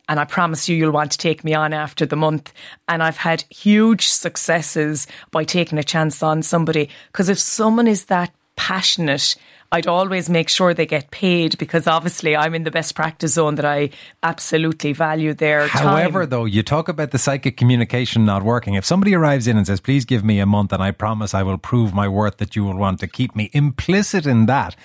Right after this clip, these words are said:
Speaker 2: is that they assume this is a probationary period and it's actually a job.
Speaker 1: Absolutely, completely agree with you. Hence why that ambiguity needs to be removed. So I think for many,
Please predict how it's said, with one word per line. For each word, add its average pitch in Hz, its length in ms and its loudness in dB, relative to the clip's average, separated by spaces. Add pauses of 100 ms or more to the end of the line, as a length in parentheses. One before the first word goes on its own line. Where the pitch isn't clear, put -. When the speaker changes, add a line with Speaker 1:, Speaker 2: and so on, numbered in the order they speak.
(180)
Speaker 2:
is 127 200 0
that 113 200 -2
they 139 220 0
assume 110 680 0
this 123 180 0
is 101 100 -4
a 104 80 0
probationary 110 640 0
period 101 400 0
and 95 100 0
it's 101 120 -2
actually 104 340 -2
a 85 60 -4
job. 127 400 -2
Speaker 1:
Absolutely, 208 840 0
completely 202 460 0
agree 180 220 0
with 165 180 -2
you. 147 80 -2
Hence 185 480 0
why 175 400 2 (100)
that 156 480 -2 (200)
ambiguity 160 640 0
needs 151 260 0
to - 100 -6
be 147 140 2
removed. 143 560 0 (320)
So 147 400 -2
I 151 140 -2
think 202 340 0
for 185 220 0
many, 170 540 0